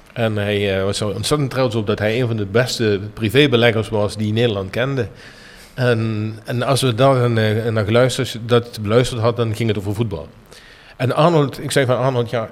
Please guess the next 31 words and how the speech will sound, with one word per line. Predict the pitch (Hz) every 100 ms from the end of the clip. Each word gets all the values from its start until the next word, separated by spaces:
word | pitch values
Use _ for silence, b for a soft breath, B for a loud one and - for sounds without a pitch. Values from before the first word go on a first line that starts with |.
| -
je | 123
hebt | 117 123
een | 117
interview | 151 156 131 110
gegeven | 104 98 98 104 123
en, | 117 113 104
ja, | 120 123 98
eh, | -
het | 107 104 101
gaat | - 120
niet | 120 113
goed | - 151
op | 127
financieel | 123 110 117 104
gebied. | 92 92 113
En | 104
we | 110
willen | 113 131
natuurlijk | 120 113 120 110
graag | 120 104
zo |
snel | 104 139 120
mogelijk | 107 98 92
terug, | 110 127 -
want | - 104 82
dat | 104
is, | 101 - 101
eh, | 101 95
wel | 104
het | 101
uitgangspunt. | 82 117 - 101 92 85 101